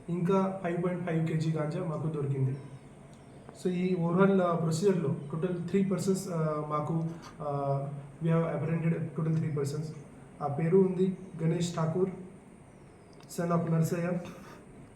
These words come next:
మింటూ కుమార్, తర్వాత చందన్ పాస్వాన్. ఈ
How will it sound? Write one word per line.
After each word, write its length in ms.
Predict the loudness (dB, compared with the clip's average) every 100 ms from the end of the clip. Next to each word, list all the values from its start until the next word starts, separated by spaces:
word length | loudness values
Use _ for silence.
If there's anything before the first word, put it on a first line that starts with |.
| -4
మింటూ 320 | 0 4 4
కుమార్, 340 | 4 4 2 2 -2 -10 -18 -20 -20 -20 -20 -20 -20 -20 -10 -2
తర్వాత 540 | 0 2 2 0 0 -2
చందన్ 320 | 2 4 2 0
పాస్వాన్. 520 | -2 -2 -2 -2 -2
ఈ 80 | -2